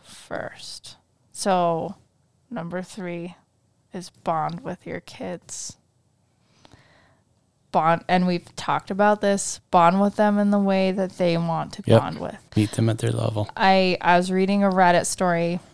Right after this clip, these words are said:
Speaker 1: This bio mom was complaining about jealousy with the, with the stepmom, 'cause the stepmom is a surgeon, like a doctor, super smart stepmom, and she actually let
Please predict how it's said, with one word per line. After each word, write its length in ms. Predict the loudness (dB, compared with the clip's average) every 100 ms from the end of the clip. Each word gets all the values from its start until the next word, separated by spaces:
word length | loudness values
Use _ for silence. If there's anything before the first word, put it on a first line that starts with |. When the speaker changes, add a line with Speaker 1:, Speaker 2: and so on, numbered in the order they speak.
| -20 _ -4
Speaker 1:
This 220 | -4 -4
bio 480 | 4 6 8 6 4
mom 440 | 2 0 -2 -4
was 180 | -6 -6
complaining 640 | -6 -6 -4 -4 -4 -4
about 320 | -6 -4 -6 -4
jealousy 580 | -4 -4 -6 -6 -6
with 320 | -6 -6 -8 -8
the, 200 | -10 -10 -8
with 180 | -6 -4
the 80 | -4
stepmom, 800 | -4 -4 -6 -4 -4 -4 -4 -6 _ -20 -20 -20 -20 _
'cause 220 | 0 0
the 80 | 2
stepmom 880 | -2 6 6 6 4 4 4 2 -2 -2
is 160 | -2 -2
a 80 |
surgeon, 680 | -4 4 4 4 0 -2 -8 -12 _ _ _ _ 0
like 180 | 0 0
a 40 |
doctor, 640 | 4 6 6 0 -6 -6 -8
super 440 | -2 -2 0 -2
smart 540 | 0 2 4 4 0 -4
stepmom, 800 | -4 0 0 2 0 2 0 -2 -2
and 180 | 0
she 200 | 0 0
actually 400 | 0 0 -2 -4
let 640 | -4 -2 0 0 -4 -10